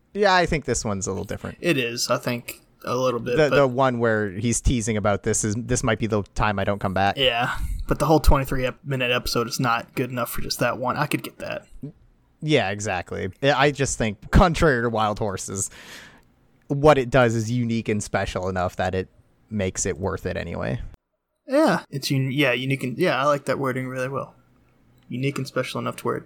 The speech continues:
Speaker 2: it doesn't matter that it's, like, a one-off.
Speaker 1: Which is sad because next week is, if you were to take an aggregate opinion, probably the weakest stretch in the entire series.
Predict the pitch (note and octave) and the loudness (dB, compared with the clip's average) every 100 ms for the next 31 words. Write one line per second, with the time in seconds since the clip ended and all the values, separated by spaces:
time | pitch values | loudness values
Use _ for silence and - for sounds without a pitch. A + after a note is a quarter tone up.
0 | _ - B2+ A#2 A#2+ A2+ A#2 A2+ A#2 A2+ | _ -10 -6 -6 -6 -6 -4 -4 -4 -6
1 | - - - - A#2+ A#2 A#2+ C3 B2 A#2 | -6 -6 -6 -6 -4 -4 -4 -2 0 2
2 | A2+ - - _ - - C#3 D3 C#3+ - | 0 -2 -4 _ -20 -6 -4 0 0 2
3 | C4+ C4 A#2+ D3+ F3 D3 - A#2 A2+ A2 | 4 4 4 2 0 0 4 6 6 4
4 | A2 A2 G#2+ G#2+ - - G2+ F#2+ F#3 - | 4 4 2 0 -6 -6 -4 -2 -2 -2
5 | - F#2 G2+ - - G#2 G2+ - _ _ | -8 -6 -6 -6 -2 0 0 -4 _ _
6 | _ _ _ - B2+ D#3 D3+ B2+ D#3 C#3+ | _ _ _ -4 2 4 4 2 0 0
7 | B2 - D3+ E3+ D#3+ D3+ C#3 - F3+ C#3 | -2 2 2 4 -2 -2 -4 -2 -4 -2
8 | G#2+ D3+ - D#3+ A#3+ D#4+ A3 G#3+ F#3+ A2+ | -2 -4 -4 0 0 -2 -4 -2 0 0
9 | G#2+ D3 - F3 - G3 - G#2+ G2+ G#2 | 0 -2 0 -4 -2 -2 0 0 0 0
10 | G#2+ A#2+ B3+ C4+ - - | 0 0 -2 -4 -2 -4